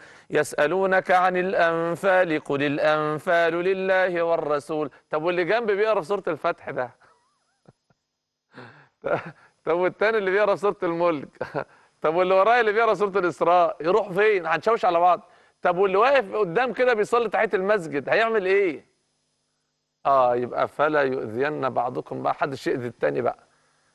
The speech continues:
يبقى كل واحد يسمع نفسه: "بسم الله الرحمن الرحيم، يسألونك عن الأنفال، قل الأنفال"، اللي جنبي ما يسمعنيش. يبقى ذكر ربنا أعظم عبادة،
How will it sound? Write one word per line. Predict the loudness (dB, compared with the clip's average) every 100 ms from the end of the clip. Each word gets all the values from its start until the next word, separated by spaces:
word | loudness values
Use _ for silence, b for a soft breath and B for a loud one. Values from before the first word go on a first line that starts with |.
| -4
يبقى | 0 0 -2
كل | 0 2
واحد | 2 0
يسمع | -2 -2 -2 -2
نفسه: | 0 -2 -4 -20 _ _ _ _ _
"بسم | -18 -12
الله | -6 -6 -6
الرحمن | -10 -12 -14 -16 -14
الرحيم، | -14 -14 -18 -18 -20 -20 _ _ _
يسألونك | -20 -14 -12 -10 -12 -14 -16
عن | -14
الأنفال، | -14 -16 -20 -20 -18 -18 -18 -20
قل | -20
الأنفال"، | -20 -20 -20 -20 -20 -18 -18 -12 -2
اللي | 0 4 4
جنبي | 4 4
ما | 2
يسمعنيش. | 2 0 -2 -2 -8 -14 -20 _ _ _ _ _ _ _ _ -2
يبقى | 0 2 2
ذكر | 2 2 2
ربنا | 4 4 4 2 2 2
أعظم | 2 4 2 0
عبادة، | 0 4 4 4 -4